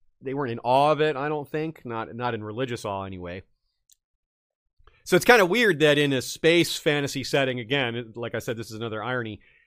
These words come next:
Mandalorian armorers are of higher social status than most anything in their <laughs> culture.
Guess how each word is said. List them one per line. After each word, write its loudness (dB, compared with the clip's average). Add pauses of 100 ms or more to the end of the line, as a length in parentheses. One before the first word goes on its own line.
(840)
Mandalorian 8
armorers 6
are 4
of -4
higher 6
social 2
status 2
than -2
most 0
anything -4
in -10
their -8
<laughs> -
culture. -2